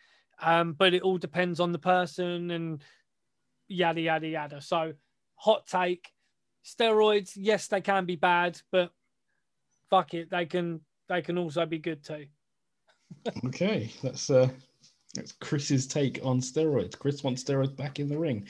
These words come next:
Speaker 2: How do
Speaker 1: Well,
Speaker 2: you
Speaker 1: I
Speaker 2: feel
Speaker 1: think
Speaker 2: about it?
Speaker 1: <laughs> I don't want anyone to inject steroids in my ring. Thank you very much. <laughs> Fucking
Speaker 2: I,
Speaker 1: hell.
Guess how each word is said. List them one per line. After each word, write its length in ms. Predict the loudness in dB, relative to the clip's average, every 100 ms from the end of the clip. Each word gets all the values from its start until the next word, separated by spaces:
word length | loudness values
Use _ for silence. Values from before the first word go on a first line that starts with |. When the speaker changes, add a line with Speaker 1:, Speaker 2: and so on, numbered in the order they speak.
| -14 0
Speaker 2:
How 140 | 8
do 80 | 8
Speaker 1:
Well, 60 |
Speaker 2:
you 60 | 8
Speaker 1:
I 60 | 6
Speaker 2:
feel 160 | 4
Speaker 1:
think 160 | 2 2
Speaker 2:
about 240 | 2 2 -2 -8 -12 -18 _
it? 160 | 0 2
Speaker 1:
<laughs> 40 |
I 120 | 2 8
don't 200 | 8 8
want 160 | 6
anyone 360 | 6 8 6 6
to 120 | 0
inject 400 | 2 2 2 4
steroids 380 | 6 8 6 4
in 80 | 6
my 240 | 8 8
ring. 340 | 6 2 2
Thank 280 | 0 0 -2
you 80 | 2
very 180 | 4 6
much. 480 | 4 2 -2 -14 -16 _ _ _ _ _ _ _ _ _ _ _ _
<laughs> 0 |
Fucking 800 | 4 4 4 -4 _ _ 0 0 0 _ -20 -20 _ -20 _ _ 4 4 4 6 8 8 6
Speaker 2:
I, 40 | 6
Speaker 1:
hell. 340 | 6 4